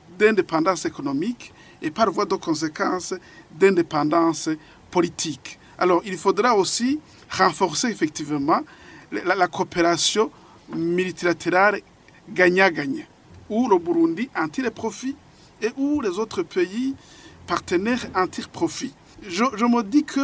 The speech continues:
euh, tous les acteurs politiques, que ce soit au pouvoir ou à l'opposition, on devrait conjuguer beaucoup d'efforts pour évoluer, euh, vers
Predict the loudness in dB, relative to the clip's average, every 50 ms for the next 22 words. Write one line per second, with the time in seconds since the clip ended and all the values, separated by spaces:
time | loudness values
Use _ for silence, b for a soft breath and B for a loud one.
0 | -2 -2 -2 -2 -4 -4 -4 -8 -2 -2 0 0 0 -2 -4 -4 -4 -4 -4 -4
1 | -4 -4 -6 -6 -6 -6 -8 -4 -2 -2 -2 -2 -4 -14 -20 -20 -20 -20 -20 -20
2 | -20 -20 -16 -6 -4 -4 -2 -2 -2 -2 0 0 2 2 2 2 0 -6 -8 -8
3 | -6 -4 0 0 0 0 0 -2 -8 -8 -6 -6 -6 -2 -2 -2 -2 -4 B B
4 | B B B B B -2 -2 0 2 2 2 2 2 -2 -2 -2 -4 0 2 2
5 | 2 2 -2 -6 -6 -4 -6 -6 -4 -2 -2 -2 0 -2 -8 -8 -6 -8 -8 -6
6 | -4 0 0 0 0 -2 -6 -16 _ B B B B B B B -4 0 2 2
7 | 2 2 2 2 2 2 4 4 2 2 2 0 -4 -2 -2 -4 -4 -8 -16 -20
8 | -20 -20 _ -2 0 2 4 2 2 2 4 4 4 4 4 2 -2 -4 -10 -16